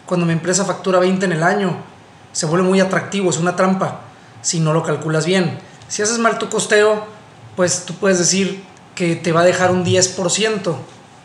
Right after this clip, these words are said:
pero si ya consideras que ese diez por ciento tú lo vas a recuperar en cuatro meses y tú te apalancaste equivocadamente o hiciste tu costeo mal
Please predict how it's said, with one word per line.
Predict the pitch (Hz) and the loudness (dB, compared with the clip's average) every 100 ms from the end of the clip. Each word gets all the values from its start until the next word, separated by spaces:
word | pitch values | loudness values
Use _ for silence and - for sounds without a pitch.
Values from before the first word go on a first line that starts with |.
| - - - - | -20 -20 -20 -8
pero | - 170 165 160 156 156 - - | -2 2 4 4 2 -2 -6 -10
si | - - 170 160 160 | -2 0 0 0 0
ya | 156 202 202 | 2 2 2
consideras | 220 202 202 220 196 165 | 0 -2 0 2 2 2
que | - 185 | 0 0
ese | 190 190 | 0 2
diez | 190 190 | 2 0
por | - 190 | 0 -2
ciento | 180 214 202 160 156 139 123 - - - - - - | -2 0 0 -2 -6 -8 -12 -20 -20 -20 -20 -16 -2
tú | 190 | 2
lo | 185 | 4
vas | 185 185 | 6 4
a | 185 | 2
recuperar | 170 165 175 151 180 175 170 120 - - - - | 0 -2 -6 -2 4 6 6 2 -8 -18 -20 -12
en | 190 156 | -4 -2
cuatro | 160 190 190 196 | 0 2 4 2
meses | 202 202 165 147 - - - - - - - | 2 2 0 0 -4 -6 -16 -20 -20 -14 -10
y | 170 | -8
tú | 202 190 | -6 -2
te | 214 | 2
apalancaste | 202 - 175 170 165 196 190 - | 2 2 2 2 0 0 0 0
equivocadamente | 180 170 160 156 180 180 180 190 180 - 151 127 - - | -4 -4 -4 0 2 4 4 2 0 -4 -8 -10 -16 -8
o | 185 | -4
hiciste | 165 170 170 170 | -2 -2 -4 -4
tu | 190 | -6
costeo | 180 165 - 175 | -2 -4 0 0
mal | 175 180 165 139 | 2 2 2 -2